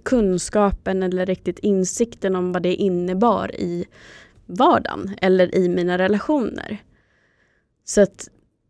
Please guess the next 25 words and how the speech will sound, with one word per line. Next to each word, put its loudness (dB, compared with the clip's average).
när 6
jag 8
hade 4
gått 2
hos 0
honom 2
i 2
sju 2
månader 2
och 4
kände -2
att -8
nu 2
var 0
jag 0
glad 2
och 2
nöjd 2
med 0
livet 6
igen, -2
nu 2
drar 0
jag -2
iväg -2